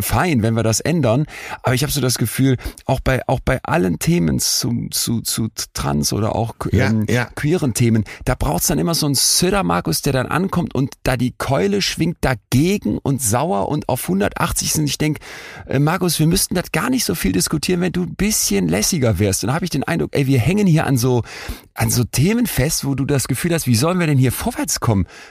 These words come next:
Speaker 1: Die, die Welt brennt, wir müssen hier irgendwie gucken, dass wir als Wirtschaftsnation be-, bestehen bleiben. Es ist, es ist Krieg in Ländern, wo du das Gefühl hast, scheiße, können wir da nicht mehr tun, mehr gegen tun vor allem.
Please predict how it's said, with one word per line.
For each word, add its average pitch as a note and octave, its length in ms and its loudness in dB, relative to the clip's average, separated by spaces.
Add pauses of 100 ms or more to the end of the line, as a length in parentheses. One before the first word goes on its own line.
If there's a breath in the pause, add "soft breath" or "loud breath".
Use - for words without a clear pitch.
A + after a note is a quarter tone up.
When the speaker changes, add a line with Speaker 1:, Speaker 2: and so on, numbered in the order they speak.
(180 loud breath)
Speaker 1:
Die, B2+ 120 2
die A2+ 240 4
Welt C#3 320 0
brennt, E3+ 480 0
wir D3 100 4
müssen D#3+ 280 0
hier C#3 100 2
irgendwie C3 180 0
gucken, D3 300 -2
dass C3+ 200 2
wir B2+ 200 2
als G#2+ 180 0
Wirtschaftsnation F3+ 880 -2
be-, F2+ 220 -4
bestehen D#3+ 540 0
bleiben. D3 580 0
Es - 280 -2
ist, - 340 0
es B2 260 0
ist - 240 -4
Krieg - 560 -2
in F3+ 240 0
Ländern, F#3+ 560 0
wo E3+ 80 0
du D#3 60 -2
das E3 200 -2
Gefühl E3 320 -2
hast, E3 160 -2
scheiße, C#3 400 -2
können D#3 200 -2
wir C#3+ 100 0
da C3+ 140 2
nicht B2+ 180 0
mehr B2 240 2
tun, E3+ 320 0
mehr B2 200 4
gegen A#2+ 340 2
tun E3 220 -2
vor G#2+ 180 -2
allem. D#3+ 160 0